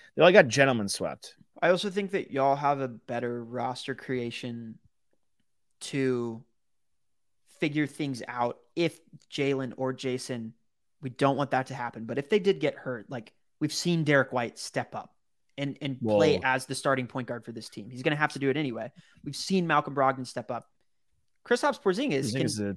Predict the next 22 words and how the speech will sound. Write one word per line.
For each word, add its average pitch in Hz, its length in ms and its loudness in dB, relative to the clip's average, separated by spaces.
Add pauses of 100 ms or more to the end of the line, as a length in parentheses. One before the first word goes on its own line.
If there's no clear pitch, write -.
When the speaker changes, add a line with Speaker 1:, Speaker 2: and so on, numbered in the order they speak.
(160)
Speaker 1:
top - 300 2
forty 120 420 4
player. 80 420 0 (320)
Speaker 2:
Right. 160 340 -2
Like, 143 320 -2 (240)
that's 175 220 0
not 196 140 4
out 165 120 6
of 139 60 2
the 127 60 -2
question 117 640 -2
that 123 180 -4
these 135 220 -4
guys 127 340 -4
can 127 200 -10
really 131 300 0
step - 300 -4
up 135 200 0
in 147 100 -4
a 151 60 -2
way 156 180 2
that 156 320 -2